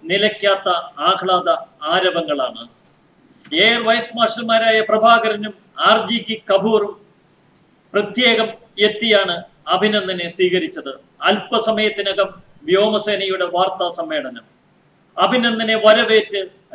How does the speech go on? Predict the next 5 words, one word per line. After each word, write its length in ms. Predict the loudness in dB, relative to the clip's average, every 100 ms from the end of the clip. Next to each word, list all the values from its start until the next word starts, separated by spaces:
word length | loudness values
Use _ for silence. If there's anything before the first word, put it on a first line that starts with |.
| -2 2
രാജ്യം. 540 | 2 0 -4 -4 -8 _ _ _ _ _ _ _ _ _ _ _ _ _ _ _ _ _ _ _ _
ഇന്ത്യയിലെ 640 | -2 0 2 2 4 4
നൂറ്റിമുപ്പത് 680 | 4 -2 -4 -4 -4 -2 0
കോടി 180 | 2 4
ജനത്തിനൊപ്പം 760 | 4 2 -2 -2 -2 0 -2